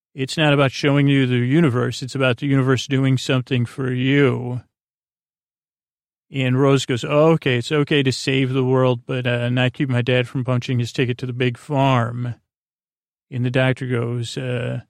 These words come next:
"I'm a Time Lord. Listen up." Uh, he, he goes, "Didn't you see Back to the Future too?" Oh, uh, he goes, "Two sets of us can't be there. It complicates things."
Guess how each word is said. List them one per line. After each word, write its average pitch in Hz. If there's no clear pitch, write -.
"I'm 139
a 135
Time 139
Lord. 117
Listen 127
up." 135
Uh, 123
he, 135
he 131
goes, 120
"Didn't 147
you 147
see 156
Back 147
to 156
the 139
Future 147
too?" 156
Oh, 139
uh, 123
he 135
goes, 127
"Two -
sets 151
of 139
us 131
can't 139
be 151
there. 123
It 123
complicates 139
things." 123